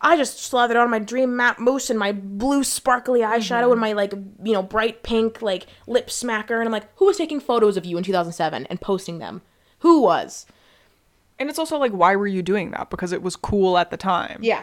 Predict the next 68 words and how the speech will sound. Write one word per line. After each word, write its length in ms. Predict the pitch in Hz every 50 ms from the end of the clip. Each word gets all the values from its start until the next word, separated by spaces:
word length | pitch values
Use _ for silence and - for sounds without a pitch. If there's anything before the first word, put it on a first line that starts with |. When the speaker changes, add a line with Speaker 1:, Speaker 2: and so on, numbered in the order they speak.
| - 208
Speaker 1:
literally. 380 | 254 311 285 226 156 110 120
It 140 | 185 226 240
was 140 | 226 247 202
the 80 | 190 214
style 580 | - - - 233 202 220 220 208 202 185 180
at 120 | 170 175 180
the 40 |
time. 280 | 180 - 185 180 180 170
It 20 |
was 140 | 156 185 180
the 100 | 185 190
only 160 | 185 190 190
makeup 300 | 185 185 180 - 185 180
that 60 | - -
your 100 | 196 196
mom 180 | 196 190 196
allowed 360 | 220 208 220 262 277 254 208
you 100 | 190 185
to, 80 | 165 165
you 180 | 156 - 190 180
know, 120 | 170 156
Speaker 2:
Mm-hmm. 80 | 165 -
Speaker 1:
to 80 | 190 170
wear, 280 | 170 175 156 160 156
and 120 | 160 170 175
you 80 | 175
were 60 | 180
starting 220 | 175 - 175 180 185
to 80 | 190
get 60 | 175 -
self-conscious 400 | - 190 - - 196 196 190 190
about 220 | 196 190 185 -
your 80 | - 233
skin. 340 | - - 311 240 170 151 - - - - - - _
But, 120 | - 233
like, 200 | 233 220 214 - - _ _ - - _
in 120 | - 233 240
the 120 | 233 233
absolute 520 | - - 247 240 - - 247 226 226 220 - -
over, 380 | 202 202 202 208 208 202 202
you 100 | 180 196
know, 140 | 190 185 -
access 480 | - 180 180 185 - - 190 180 180 -
of 140 | 185 175 170
how 200 | 175 - 190 190
many 200 | 190 190 190 175
tutorials 560 | - - 190 - - 180 180 180 180 180 175
and 80 | 175 175
however 240 | 180 180 180 185
many, 300 | 180 170 175 175 170 165 -
you 100 | 175 175
know, 300 | 170 165 160 160 160 160 - _ _ _ _ _ _ _
things 280 | - - 220 208 202 185
there 120 | 196 180
are 160 | 180 185 180
out 220 | - 175 180 185 185
there, 160 | 185 175 175
how 160 | 170 175 180
to 80 | 170 170
look 240 | 165 175 175 170 -
better 320 | 175 170 175 175 170 170
and 140 | 165 170 175
how 80 | 170 175
to 60 | 175
do 100 | 170 170
your 100 | 165 170
makeup 380 | 170 165 170 185 - 180 170 -
better, 300 | - 160 160 160 165 165